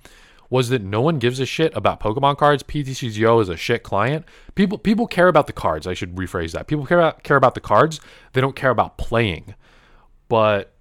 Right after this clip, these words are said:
there's this newfound interest with the announcement of Pokemon Live. I was actually even in Indie Bear. Indie Bear is one of the top Pokemon Unite players. If you play Pokemon Unite and you scroll up the ranked leaderboards,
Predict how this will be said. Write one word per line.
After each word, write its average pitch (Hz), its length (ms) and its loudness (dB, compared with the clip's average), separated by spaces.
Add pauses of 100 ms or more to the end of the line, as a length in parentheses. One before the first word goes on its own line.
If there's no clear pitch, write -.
there's 117 400 -4
this 107 140 -8
newfound 131 460 0
interest 131 460 -4
with 110 220 -2
the - 100 -6
announcement 117 560 -4
of - 140 -12
Pokemon 104 600 -2 (340)
Live. 101 640 2 (460)
I 139 100 4
was 139 180 2
actually 165 460 0
even 143 460 -4
in 104 480 -8 (180)
Indie 147 260 0
Bear. 87 200 0
Indie 123 280 -2
Bear 123 220 4
is 107 160 -2
one 107 160 -2
of 104 80 -4
the 95 60 -8
top - 480 2 (420)
Pokemon 113 400 2
Unite 95 320 -2
players. 143 320 0
If 120 100 -6
you 104 80 -10
play 117 140 0
Pokemon 110 400 0
Unite 95 320 -2
and 101 100 -8
you 92 60 -6
scroll 98 460 0
up 104 120 0
the 92 100 0
ranked 92 340 0
leaderboards, 113 560 0